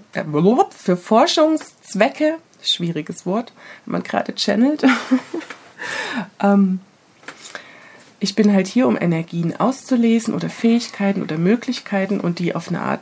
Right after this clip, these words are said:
miteinander zu verbinden, sozusagen, um den Menschen beim Aufstieg zu helfen von drei D zu fünf D, diese Übersetzungen zu finden, zu gucken, wie man das in den Alltag integrieren kann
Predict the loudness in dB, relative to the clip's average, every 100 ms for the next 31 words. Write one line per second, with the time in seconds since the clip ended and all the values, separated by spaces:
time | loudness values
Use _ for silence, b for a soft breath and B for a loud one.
0 | -10 -10 -8 -4 -2 -2 -2 -4 -8 -8
1 | -4 2 6 4 2 -4 -4 -4 -6 -2
2 | -2 -2 -2 2 2 0 B B B B
3 | B -4 2 2 2 -2 -6 -4 2 2
4 | 2 -2 -2 -2 -2 -2 0 0 -2 -6
5 | -6 -8 -6 -2 2 4 2 2 -2 -4
6 | 2 4 4 2 -4 -4 -4 -4 -2 0
7 | -2 -6 _ -2 2 4 4 2 0 -2
8 | -4 -4 -6 -8 -8 -6 -6 -4 -4 -4
9 | -8 -8 -8 0 0 2 0 2 2 2
10 | 0 -2 -2 -4 -4 -2 -4 -4 -8 -6
11 | -8 -10 -12 -8 -8 -8 -8 -10